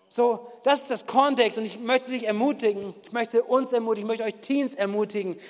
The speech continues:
auch in eurem Leben, ein Leben erfüllt im Glauben zu leben. Was bedeutet es, wenn alle Menschen um dich herum sind, die sagen, "Hey, hier kann keiner was tun, hier ist Stillstand, hier geht nichts mehr,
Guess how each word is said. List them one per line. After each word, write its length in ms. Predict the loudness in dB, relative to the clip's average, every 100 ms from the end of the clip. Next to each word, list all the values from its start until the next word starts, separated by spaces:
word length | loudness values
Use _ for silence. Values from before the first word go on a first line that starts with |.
| -2
auch 120 | 0
in 80 | 2
eurem 280 | 2 2 2
Leben, 380 | 0 2 -2 -6 -14 -2
ein 160 | 0
Leben 400 | 2 2 2 0
erfüllt 680 | 0 0 0 0 4 4 4
im 200 | -4 0
Glauben 420 | 2 6 6 4
zu 160 | -2 -4
leben. 320 | -2 -4 -6 -18 -20 _ _ -20 _
Was 160 | 4
bedeutet 480 | 4 6 8 8 6
es, 240 | 4 2 0
wenn 140 | 0
alle 300 | 4 8 8
Menschen 360 | 8 4 2 2
um 160 | 2
dich 140 | 2 2
herum 380 | 4 6 4
sind, 220 | 2 0 0
die 40 |
sagen, 380 | 2 2 2 -2 -12 -10
"Hey, 300 | 4 8 8 4
hier 240 | -2 -2
kann 360 | 2 2 2 -2
keiner 420 | 2 4 4 4
was 240 | 0 -4
tun, 380 | -4 -2 -2 -6 -16 -18 -4
hier 180 | 4
ist 140 | 6 4
Stillstand, 720 | 4 4 4 0 -4 -4 -8 -14 -2
hier 160 | 0
geht 240 | 2 0 2
nichts 320 | 0 -2 -4
mehr, 300 | -2 0 -2